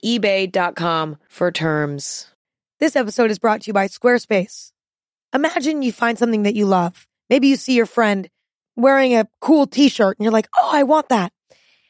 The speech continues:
And then they give you the website and you go onto it and it just doesn't feel quite right. That doesn't make you wanna buy that t-shirt.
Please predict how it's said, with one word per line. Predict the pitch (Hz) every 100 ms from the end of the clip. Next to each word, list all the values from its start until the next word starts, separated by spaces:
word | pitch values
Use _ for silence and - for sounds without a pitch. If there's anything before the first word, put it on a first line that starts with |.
| _ _
And | 233
then | 269
they | 262 247 202
give | 180 254
you | 262
the | 240
website | 240 - 220 196 - _ _ _ _ _ _
and | 240
you | 254
go | 247
onto | 240 233 220 226
it | 214 _ _ _ _ _
and | 262
it | 285
just | 330 -
doesn't | 320 269 - _ _ _
feel | 262 269
quite | 196 208 220 208
right. | 190 - _ _ _ _ _ -
That | 320
doesn't | 359 349
make | 277 202
you |
wanna | 226 196
buy | - 214 202
that | 202 -
t-shirt. | - 196 - 330 370